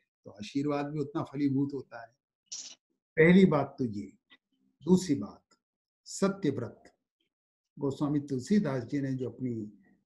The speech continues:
चौपाई में लिखा है, "सत्य के मार्ग पर चलिए।" प्रत्येक न्यायाधीश को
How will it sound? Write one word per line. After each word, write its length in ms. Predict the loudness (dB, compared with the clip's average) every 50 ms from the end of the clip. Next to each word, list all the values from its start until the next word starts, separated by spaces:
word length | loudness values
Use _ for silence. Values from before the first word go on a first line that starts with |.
| _ _
चौपाई 280 | -10 -8 -6 -4 -4 -4
में 140 | -4 -4 -4
लिखा 260 | -6 -8 -8 -8 -8
है, 320 | -8 -8 -12 -16 -20 -20 _ -14 -14 -14 -14 _ _ _ _ _ _ _ _ _ 0
"सत्य 300 | 0 0 0 0 -2 -4
के 340 | -4 -4 -4 -8 -4 -4 -4
मार्ग 280 | -4 -4 -4 -8 -8 -10
पर 240 | -10 -8 -8 -8 -8
चलिए।" 420 | -8 -10 -8 -8 -8 -10 -12 -18 -20 _ _ _ _ _ _ _ _ _ _ -12 -12 -12 -12 _ _ _ _ _ _ _ _ _ _ _ _ _ _ _ _ _ _ _ _ _ _ _ _ _ _ _ -4
प्रत्येक 600 | -4 -4 -4 -4 -4 2 6 8 10 10 8 6
न्यायाधीश 680 | 4 2 4 4 4 4 4 4 4 6 6 6 4 2
को 340 | -4 -8 -10 -10 -10 -16